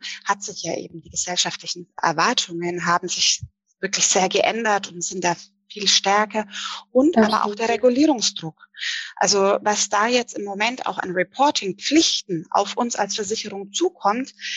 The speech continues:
Speaker 1: da kann ich nur sagen, dass es wirklich gut ist und genau noch
Speaker 2: Mhm.
Speaker 1: rechtzeitig war,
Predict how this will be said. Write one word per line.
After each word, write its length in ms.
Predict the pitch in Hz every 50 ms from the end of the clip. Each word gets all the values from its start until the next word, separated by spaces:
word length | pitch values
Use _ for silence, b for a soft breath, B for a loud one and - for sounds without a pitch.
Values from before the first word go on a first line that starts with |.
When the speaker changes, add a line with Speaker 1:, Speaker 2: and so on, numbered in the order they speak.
| B B B
Speaker 1:
da 80 | 208 208
kann 220 | - 254 269 233
ich 160 | 240 - -
nur 100 | 233 233
sagen, 340 | 226 - - 240 254 262 269
dass 140 | 254 262 -
es 160 | 247 220 226
wirklich 340 | 220 208 226 233 - - _
gut 220 | 262 262 311 285
ist 160 | 247 247 247
und 140 | 262 226 214
genau 260 | 233 226 233 214 247
noch 200 | 262 254 247 - -
Speaker 2:
Mhm. 80 | - - 226
Speaker 1:
rechtzeitig 600 | 226 220 220 214 214 269 254 247 254 269 254 185 180
war, 240 | 202 214 240 269